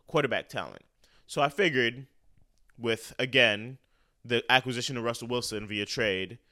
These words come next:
um, his A D P would skyrocket 'cause people would say, "Okay, finally he's playing with a competent quarterback." Um,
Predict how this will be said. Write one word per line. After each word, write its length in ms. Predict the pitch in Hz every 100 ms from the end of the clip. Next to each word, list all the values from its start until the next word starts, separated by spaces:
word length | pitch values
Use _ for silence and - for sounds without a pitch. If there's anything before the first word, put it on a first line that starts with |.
| _ _ _ -
um, 580 | 104 101 98 95 95 101 _ _ _ -
his 200 | 156 143
A 100 | 135
D 80 |
P 160 | - 139
would 180 | 120 113
skyrocket 640 | - 170 160 98 - -
'cause 140 | 127
people 200 | - 131
would 100 | 127
say, 140 | - 120
"Okay, 300 | 139 143 113
finally 340 | - 135 131
he's 140 | 127 -
playing 180 | 135
with 80 | 120
a 60 | 110
competent 480 | 135 117 - 120 110
quarterback." 580 | 113 107 98 95 - - _ _ _ _ _ -
Um, 580 | 110 107 101 98 101